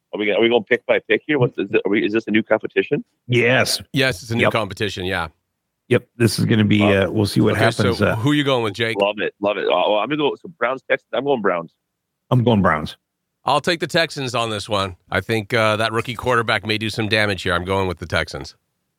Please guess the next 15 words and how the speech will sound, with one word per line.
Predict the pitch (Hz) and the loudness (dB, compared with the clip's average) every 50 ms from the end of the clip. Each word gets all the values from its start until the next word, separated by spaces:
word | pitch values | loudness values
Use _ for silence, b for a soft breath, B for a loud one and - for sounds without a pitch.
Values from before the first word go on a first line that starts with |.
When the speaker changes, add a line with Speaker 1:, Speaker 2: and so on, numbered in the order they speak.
| _ _ _ _ _ _ _ _ _ | _ _ _ _ _ _ _ _ _
Speaker 1:
That's | - 98 101 - | -8 -8 -6 -2
not | - 104 98 104 127 135 | 0 0 2 2 0 0
a | 127 | 0
bad | 117 120 113 113 98 - | 2 2 2 2 0 0
pick. | - 110 110 98 - - | 0 0 0 0 0 -4
I | 87 | -8
mean, | 87 85 | -6 -2
man, | 87 95 104 104 87 | 0 0 0 0 0
how | - 113 110 | 0 -2 -2
impressive | 98 92 - - 98 98 _ _ | -2 -2 -2 -2 -2 -2 _ _
has | 85 87 - _ | -20 -20 -12 _
he | 101 98 | -8 -6
been? | 87 82 78 71 69 | -4 -2 -4 -2 -2
Speaker 3:
Yeah. | - 92 98 90 - | -2 -2 0 -2 -2
Speaker 1:
Like, | 98 | -6